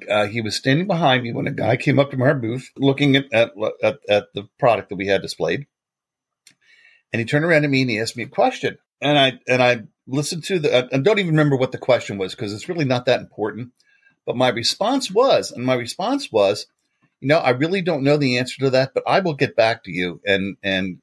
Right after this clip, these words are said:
give me your phone number, your card, and then I will find out the answer and get back to you." Well, apparently that shocked my, my former boss.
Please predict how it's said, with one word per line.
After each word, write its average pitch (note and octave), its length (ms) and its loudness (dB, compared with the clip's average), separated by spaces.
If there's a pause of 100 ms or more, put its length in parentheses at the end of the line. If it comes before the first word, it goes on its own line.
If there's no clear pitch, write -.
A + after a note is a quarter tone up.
(140)
give C3+ 160 2
me E3 80 0
your D#3+ 80 2
phone A#2 280 2
number, G2+ 200 0
your A2 160 -2
card, F2+ 380 0
and - 100 -20
then F2+ 140 -2
I G#2 120 2
will G#2 100 -6
find F3 280 0
out A#2 160 0
the F2+ 140 -4
answer D#2 240 -8
and F#2+ 100 -10
get F#2+ 180 -4
back B3+ 280 -6
to C3 60 -12
you." F2+ 120 -10 (880)
Well, - 120 -6
apparently D#3+ 320 0
that G#3+ 180 2
shocked - 640 -2
my, C3+ 320 2
my A#2+ 340 -2 (240)
former A#2 260 0
boss. E3+ 500 0